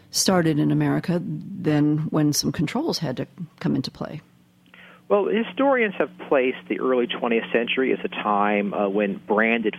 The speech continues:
Speaker 2: food products become commonplace. Teens, uh, twenties, uh, companies like A and P spread out, and products disseminate through the, through the markets of the United States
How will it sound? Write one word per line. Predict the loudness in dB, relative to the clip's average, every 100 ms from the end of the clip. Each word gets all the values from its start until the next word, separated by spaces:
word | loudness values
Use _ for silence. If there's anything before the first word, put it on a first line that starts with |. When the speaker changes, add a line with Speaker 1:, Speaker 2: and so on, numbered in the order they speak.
| -2
Speaker 2:
food | -2 0
products | 0 0 -2 -6
become | -8 -2 -2 -4
commonplace. | -6 -6 -6 -10 -4 -2 -2 -8 -14 -16 -18 -18 -14 -6 -2
Teens, | 0 0 2 0 -2 -8 -10
uh, | -2 2 2 0 -4 -8 0
twenties, | 0 0 -4 -6 -6
uh, | -4 -4 -6 -10 -6
companies | -6 -4 -6 -4
like | -4
A | -2 -2
and | -2 -4
P | 0 0 0
spread | -2 -2
out, | 0 0 -2
and | -2
products | 0 0 0 -8 -18 -18 -10 -8
disseminate | -4 -2 0 0 -2 -2
through | -2
the, | -2 -2
through | 0 2
the | 2
markets | 2 0 0 0 -2 -2
of | -2 -2
the |
United | -2 0 -2 -2
States | 0 2 0